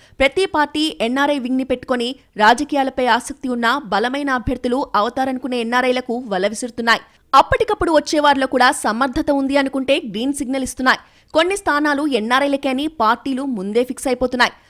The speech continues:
ముఖ్యంగా పార్టీలకు అంతగా బలం లేని చోట, బలమైన నేతలు అందుబాటులో లేని స్థానాల్లో,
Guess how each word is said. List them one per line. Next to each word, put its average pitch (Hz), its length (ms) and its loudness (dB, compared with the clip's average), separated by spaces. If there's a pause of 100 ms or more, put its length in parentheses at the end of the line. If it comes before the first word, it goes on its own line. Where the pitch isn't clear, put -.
(160)
ముఖ్యంగా 349 460 0
పార్టీలకు 294 560 2
అంతగా 254 380 0
బలం 208 320 0
లేని 277 320 0
చోట, 254 300 4 (240)
బలమైన 311 460 4
నేతలు 285 320 -2
అందుబాటులో 247 540 -2
లేని 226 180 -2
స్థానాల్లో, 226 560 0